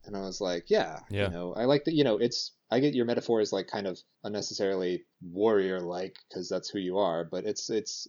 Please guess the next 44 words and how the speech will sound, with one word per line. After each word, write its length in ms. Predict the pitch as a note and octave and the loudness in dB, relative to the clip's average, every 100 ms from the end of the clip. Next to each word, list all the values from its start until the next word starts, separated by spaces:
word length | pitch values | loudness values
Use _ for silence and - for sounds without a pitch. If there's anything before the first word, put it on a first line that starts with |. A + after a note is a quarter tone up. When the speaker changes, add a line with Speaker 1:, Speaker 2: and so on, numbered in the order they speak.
| - | -2
Speaker 1:
a 80 | |
good 180 | C#3+ D#3+ | 2 2
point 320 | - C#3 C3+ | 2 0 2
about, 280 | A2+ A2+ G#2+ | 0 0 0
like, 240 | G2+ G2+ - - | 0 -2 -4 -8
I 80 | |
don't 160 | G#2+ F#2 | -8 -6
know, 320 | F2+ F2+ F2+ - _ _ | -4 -4 -4 -8 _ _
you 100 | A#2 | -2
gotta 140 | A#2+ | -2
keep 240 | A#2 A#2+ - | 0 -2 0
working 280 | G#2+ G#2+ G2+ | 0 0 -2
at 120 | F2 | -4
stuff. 260 | - F#2+ - | -4 -4 -4
You 80 | F#2 | -6
can't 220 | A2+ G2+ | -6 -4
just, 180 | G#2 - | -4 -2
like, 200 | F#2 - | -4 -2
be 80 | G#2 | -2
like, 140 | F2+ | 2
'Well, 240 | C#3+ D#3 - | 4 2 2
I 140 | A2+ | -2
made 300 | A2 A#2+ C#3+ | 0 4 6
it 140 | C#3+ C3+ | 6 4
and 100 | G2 | -2
I 60 | G2+ | -2
did 180 | B2 | 2
it 120 | B2 - | 2 0
and 100 | G2 | -6
now 140 | A#2 | -6
I'm 160 | G#2+ F2+ | -6 -6
done.'" 300 | G2 E2+ - _ _ - | -6 -8 -14 _ _ -4
And 80 | |
Speaker 2:
Yeah, 140 | E3 G2 | 2 2
Speaker 1:
it's 80 | F2 | 2
like, 140 | F2 | -2
Speaker 2:
I 40 | A#2 | -2
mean, 140 | C3 | 0
Speaker 1:
I 20 | |
Speaker 2:
it's, 60 | B2 | 2
Speaker 1:
guess 140 | B2+ G#2+ | 0 0
I 80 | |
like 260 | G2 F2 - | -2 -4 -4
that. 300 | F#2 G#2 - | -2 -2 -2